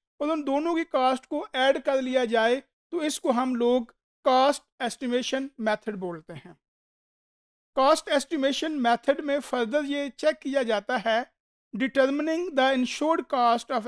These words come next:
accidents is a simple matter of examining accounting record। अकाउंटिंग रिकॉर्ड से हम लोग इंश्योर्ड कॉस्ट कैलकुलेट कर लेते हैं, जैसा कि अकाउंटिंग के अंदर मटेरियल, लेबर,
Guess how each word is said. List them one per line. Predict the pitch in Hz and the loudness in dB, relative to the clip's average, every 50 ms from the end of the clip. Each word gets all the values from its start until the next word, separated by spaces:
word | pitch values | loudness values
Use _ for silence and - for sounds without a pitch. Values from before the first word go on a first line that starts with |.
| 226 214 | -6 -6
accidents | - - 254 240 220 262 277 320 349 - - - - | -6 -8 -10 -4 -2 -2 -2 -2 -2 -8 -10 -12 -8
is | 277 247 240 240 233 | -6 -4 -2 -2 -4
a | |
simple | - - - 311 311 277 233 - 226 226 220 220 | -4 -4 -4 -4 -4 -6 -4 -4 -4 -2 0 0
matter | 214 214 - 233 240 240 240 226 220 | -2 -2 0 -2 -2 0 2 2 2
of | 226 269 - _ _ _ _ _ _ _ - | 2 0 -2 _ _ _ _ _ _ _ -4
examining | 254 214 202 190 226 233 233 233 254 262 294 302 302 370 - - 247 | -4 -4 -2 0 0 0 2 2 0 0 0 0 -2 -4 -4 -8 -8
accounting | 202 - 247 226 226 196 247 247 240 226 226 | -4 -2 -2 -2 -2 -2 -4 -4 -2 -2 -2
record। | 226 214 - 180 165 160 _ _ _ _ _ _ _ _ _ _ _ _ | -4 -4 -6 -8 -10 -10 _ _ _ _ _ _ _ _ _ _ _ _
अकाउंटिंग | 254 262 - 294 285 285 254 330 330 320 311 277 | -6 2 4 4 4 4 0 -2 -2 -2 2 2
रिकॉर्ड | 262 254 - - 285 277 262 | 2 2 6 4 4 4 4
से | - - - 254 254 262 269 320 320 | -2 -4 -2 -2 0 0 0 0 -2
हम | 202 220 247 254 269 254 | -4 -4 -4 -2 -2 0
लोग | 254 269 262 240 | 0 0 0 0
इंश्योर्ड | 269 262 233 - - 277 285 285 254 - | -2 -4 -6 -4 0 0 0 0 0 -2
कॉस्ट | 254 233 220 240 - - - | 0 0 0 0 -2 -2 0
कैलकुलेट | 247 233 226 220 - 240 233 240 226 - | 0 0 0 -2 2 4 4 4 4 0
कर | - 220 208 202 | -4 -4 -4 -4
लेते | 196 170 - _ 180 | -6 -8 -10 _ -12
हैं, | 160 160 160 143 _ _ _ _ _ _ _ _ - | -12 -12 -12 -16 _ _ _ _ _ _ _ _ -2
जैसा | 196 262 302 302 - - 381 311 | 2 2 2 4 6 4 4 4
कि | - - 285 285 | 4 -2 -4 -4
अकाउंटिंग | 294 269 - - 262 262 269 247 - 302 302 294 | -4 -6 -4 -2 0 0 0 -2 -4 -6 -6 -6
के | - 240 | -6 -6
अंदर | 220 208 196 233 233 240 269 254 | -6 -2 0 0 0 0 0 -4
मटेरियल, | 233 226 233 226 - 240 240 247 254 262 269 294 339 392 - _ _ _ _ _ _ _ - | -4 -4 -4 -4 -4 -6 -4 -4 -4 -2 0 0 -2 -2 -6 _ _ _ _ _ _ _ -2
लेबर, | 214 214 214 214 190 220 254 294 | 0 0 2 2 4 6 6 6